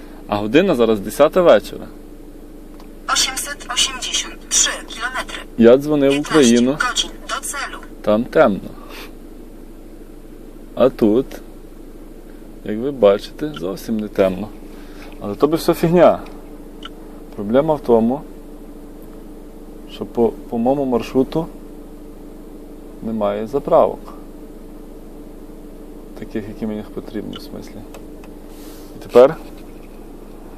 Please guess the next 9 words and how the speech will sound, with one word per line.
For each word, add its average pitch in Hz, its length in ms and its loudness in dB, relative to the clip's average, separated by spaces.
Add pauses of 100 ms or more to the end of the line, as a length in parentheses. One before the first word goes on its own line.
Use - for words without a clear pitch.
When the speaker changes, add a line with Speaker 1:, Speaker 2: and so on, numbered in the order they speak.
(320)
Speaker 1:
мені 110 180 -2
треба 135 200 8
якимось 131 380 2
макаром 120 420 6 (3500)
знайти 120 640 4 (1000)
заправку. 107 720 -6 (3250)
Хоча 117 320 4
б 95 180 -2
якусь. 143 520 -2